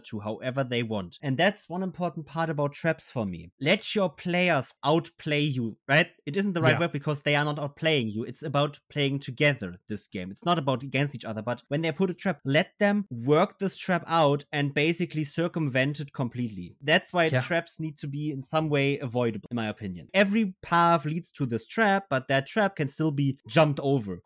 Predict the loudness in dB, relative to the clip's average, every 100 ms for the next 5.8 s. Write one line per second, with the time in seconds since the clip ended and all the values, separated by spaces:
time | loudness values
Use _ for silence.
0 | -2 -2 0 2 2 2 0 0 -2 -2
1 | -4 -4 -10 -6 -4 0 -2 2 0 2
2 | 0 2 0 -2 -10 _ _ -6 -2 -2
3 | -6 -4 0 0 0 0 0 0 0 0
4 | 0 -2 0 0 2 0 2 4 4 2
5 | 0 0 0 0 0 -2 0 2